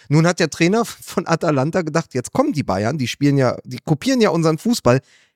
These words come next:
dann setz ich noch mal einen oben drauf. Ich verfolg die wirklich über den ganzen Platz. Wir stehen offensiv,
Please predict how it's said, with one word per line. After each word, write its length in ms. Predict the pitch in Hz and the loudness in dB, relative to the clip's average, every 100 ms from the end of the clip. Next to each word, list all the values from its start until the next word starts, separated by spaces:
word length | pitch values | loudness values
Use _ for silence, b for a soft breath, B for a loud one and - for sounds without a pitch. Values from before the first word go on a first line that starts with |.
| _ - | _ -4
dann 340 | 113 143 143 | 2 2 2
setz 300 | 113 214 - | 0 -2 -2
ich 160 | 180 175 | -8 -2
noch 140 | 165 | 0
mal 160 | 151 131 | 2 0
einen 220 | 143 143 | 0 0
oben 220 | 135 131 | -2 0
drauf. 240 | 139 143 - | 2 0 0
Ich 140 | 131 - | -10 -6
verfolg 520 | 135 - 185 214 - | -6 0 0 0 -4
die 180 | 165 143 | -6 -4
wirklich 300 | 202 180 - | -4 -6 -2
über 180 | 160 | 0
den 140 | 151 147 | 0 2
ganzen 300 | 135 147 127 | 0 0 -2
Platz. 340 | 170 208 - | 0 0 0
Wir 100 | 135 | 0
stehen 400 | - - 147 143 - | 0 -2 -2 -2 0
offensiv, 600 | 214 220 165 185 185 | -2 -2 0 2 0